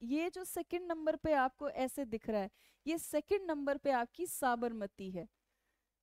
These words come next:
सेकंड नंबर पे क्या है? साबरमती है, दक्षिण अरावली से निकलेगी और नीचे की तरफ। ये जो है विंध्यन पर्वत के साइड से जो तीसरे नंबर पर है, वो कौन है? आपके माही है। और जो फोर्थ नंबर पर जो आपकी निकल कर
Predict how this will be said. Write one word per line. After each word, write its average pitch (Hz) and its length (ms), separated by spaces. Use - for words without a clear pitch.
सेकंड 311 420
नंबर 311 240
पे 320 140
क्या 294 240
है? 294 300
साबरमती 254 760
है, 233 140
दक्षिण 254 400
अरावली 277 460
से 349 100
निकलेगी 285 520
और 262 120
नीचे 254 300
की 247 120
तरफ। 220 360
ये 294 340
जो 392 140
है 349 180
विंध्यन 302 440
पर्वत 294 380
के 311 160
साइड 277 320
से 302 120
जो 285 120
तीसरे 330 480
नंबर 233 340
पर 208 180
है, 202 180
वो 320 160
कौन 285 320
है? 302 80
आपके 285 500
माही 240 420
है। 185 200
और 254 140
जो 320 160
फोर्थ 349 580
नंबर 302 400
पर 294 200
जो 294 140
आपकी 262 440
निकल 262 320
कर 262 240